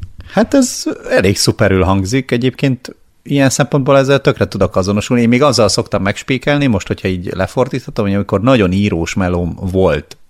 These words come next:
akár van is, tehát, hogy tényleg kifejezetten az írásra kell, ö, mélyen fókuszálni,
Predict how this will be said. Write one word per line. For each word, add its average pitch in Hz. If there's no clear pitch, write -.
akár 85
van 87
is, 147
tehát, -
hogy 85
tényleg 90
kifejezetten 92
az 90
írásra 101
kell, 85
ö, 127
mélyen 101
fókuszálni, 135